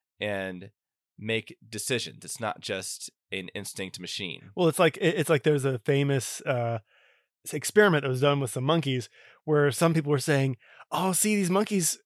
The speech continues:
Speaker 2: have a concept of morality." And, and we're, people are like, like, "What?" They go, "Yeah, yeah, yeah. This monkey was getting grapes and he, uh, then another monkey saw that that monkey was getting grapes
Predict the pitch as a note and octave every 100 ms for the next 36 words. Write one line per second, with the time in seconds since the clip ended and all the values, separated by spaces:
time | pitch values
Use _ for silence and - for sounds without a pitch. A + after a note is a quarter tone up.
0 | - - F3 D#3+ - F3+ F#3 F#3 D#3+ C#3+
1 | D3 E3+ G#3+ G3+ C#3+ B2+ C3 - E3 D3+
2 | D3+ D3+ C#3 C#3 B2 A2 _ _ _ _
3 | _ _ - C3+ A2+ F3 F4+ F#4+ - -
4 | - D#3+ G#3+ B3+ B3 B3 G3+ _ - _
5 | F3+ F3 G#3 A3 A3+ A3 G3+ _ - D#3+
6 | C#3+ F#3 D#3+ D3 C#3 F#3 G#3 G#3+ - -
7 | - _ - F3+ E3+ D#3+ C#3+ E3 F3 F3
8 | - - D#3 D3 C#3+ D3 - E3 D3+ F3+
9 | G3 G3+ G3+ F#3+ G3+ E3+ F#3+ G#3 G3+ G3
10 | F#3 F#3 G3 F3+ D#3 F3 F#3 -